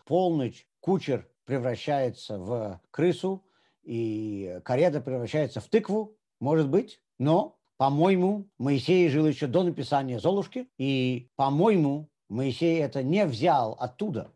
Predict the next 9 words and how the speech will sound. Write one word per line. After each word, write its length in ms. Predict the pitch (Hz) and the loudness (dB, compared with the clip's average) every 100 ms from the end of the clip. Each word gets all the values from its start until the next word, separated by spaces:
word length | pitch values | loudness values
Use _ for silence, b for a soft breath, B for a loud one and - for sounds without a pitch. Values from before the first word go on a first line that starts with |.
| - | -10
На 160 | 113 | -10
самом 440 | 107 - 226 139 101 | -6 -6 -4 -4 -6
деле, 400 | 110 - - - _ _ _ | -8 -8 -12 -16 _ _ _
как 280 | - 120 - | -10 -10 -8
мы 300 | 104 139 190 | -4 -2 -4
знаем 680 | 104 90 127 107 78 67 - | -6 -8 -8 -10 -12 -16 -14
из 180 | 107 - | -14 -12
комментариев, 720 | 107 98 90 170 226 101 67 _ _ _ | -8 -8 -2 0 0 -4 -14 _ _ _
казнь 580 | - 151 220 113 98 82 | -4 0 0 -2 -6 -12